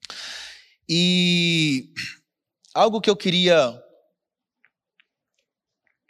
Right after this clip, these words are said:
compartilhar com vocês é algo muito simples. E eu queria dizer pros irmãos nessa manhã, eu queria muito que você prestasse muita atenção nessa palavra,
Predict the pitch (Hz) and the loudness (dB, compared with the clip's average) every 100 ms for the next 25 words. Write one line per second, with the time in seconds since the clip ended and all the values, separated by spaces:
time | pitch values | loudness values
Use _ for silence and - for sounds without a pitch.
0 | _ _ _ _ _ _ _ _ _ _ | _ _ _ _ _ _ _ _ _ _
1 | _ _ - - 143 170 156 - 160 165 | _ _ -20 -8 -2 2 0 2 2 2
2 | 160 139 135 - 170 180 127 - - - | -2 -4 -2 0 2 2 0 -2 -4 -8
3 | _ - - _ _ _ _ _ _ _ | _ -14 -14 _ _ _ _ _ _ _
4 | _ _ _ _ _ _ _ _ _ - | _ _ _ _ _ _ _ _ _ -20
5 | _ _ _ _ _ _ - 147 165 170 | _ _ _ _ _ _ 0 4 4 2
6 | 175 180 214 - 185 - 196 208 - 127 | -4 -2 -2 -2 0 2 2 -2 -4 -8
7 | - - - - - _ _ _ _ _ | -4 -2 -4 -8 -20 _ _ _ _ _
8 | _ _ _ _ _ _ _ - - - | _ _ _ _ _ _ _ -20 -20 -20
9 | - - _ _ _ _ _ _ _ _ | -20 -20 _ _ _ _ _ _ _ _
10 | 170 208 233 226 226 208 180 208 190 190 | 0 2 2 2 2 0 0 -2 -2 -6
11 | 165 147 147 185 151 123 - 143 139 147 | -4 -4 0 2 0 -4 -4 -4 -2 -2
12 | 135 139 156 156 180 180 170 190 190 170 | -2 -2 -2 -2 -2 -4 -4 -6 -8 -8
13 | 165 - 160 160 - - 175 175 170 170 | -4 -4 -4 -4 -2 0 0 -2 -6 -8
14 | 190 185 180 151 - 165 170 165 - - | -4 -4 -4 -4 -2 0 -2 -4 -4 -4
15 | 147 135 127 147 160 165 160 | -4 -2 2 2 2 -2 -8